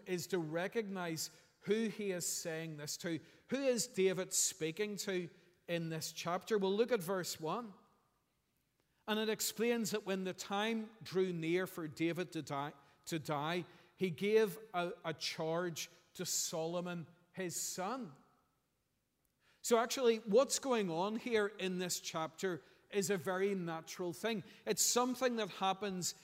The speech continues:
in families right the way across this congregation and this community. If you think about it in this way, if you knew that it was nearly your time to die,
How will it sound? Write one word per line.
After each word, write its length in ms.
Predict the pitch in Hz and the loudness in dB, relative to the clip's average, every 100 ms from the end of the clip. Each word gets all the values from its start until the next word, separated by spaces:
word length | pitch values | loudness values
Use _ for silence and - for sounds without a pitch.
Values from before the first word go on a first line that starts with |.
| - | -10
in 160 | 190 180 | -6 -6
families 760 | 135 - 180 208 220 214 180 156 | -6 0 2 4 4 4 4 -4
right 420 | 143 170 220 - | -2 2 2 2
the 80 | 247 | 0
way 160 | 240 | 0
across 640 | 226 - - 185 185 - - - _ - | 0 -4 -2 -2 0 -4 -8 -14 _ -8
this 280 | 151 220 - | -2 0 0
congregation 880 | - 214 196 185 165 170 - 180 147 - _ | -2 -2 0 0 0 -2 -2 -4 -6 -16 _
and 180 | 180 175 | -4 -2
this 220 | 180 - | 0 -2
community. 680 | - 170 156 196 247 247 214 - _ _ _ _ _ _ _ _ _ _ _ _ _ _ _ | -4 -6 -4 -4 -4 -4 -8 -14 _ _ _ _ _ _ _ _ _ _ _ _ _ _ _
If 140 | - 175 | -4 -2
you 80 | 208 | 0
think 240 | 233 269 | 0 2
about 260 | 240 233 214 | 4 4 4
it 140 | 208 - | 2 -2
in 180 | 185 165 | -4 -2
this 280 | 196 208 - | 0 0 2
way, 260 | 208 202 - - - - | 4 4 2 -10 -12 -6
if 240 | 185 - | -4 0
you 200 | 220 269 | 2 2
knew 320 | 247 220 220 | 2 2 2
that 180 | 196 196 | 0 0
it 140 | 196 | -2
was 180 | 190 147 | -4 -4
nearly 520 | 165 185 190 190 175 - | 0 0 2 2 0 -4
your 280 | 165 165 196 | -4 2 2
time 420 | 202 - 190 170 | 2 -4 -4 -4
to 100 | 143 | -6
die, 400 | 131 147 139 190 | -8 -6 -4 -4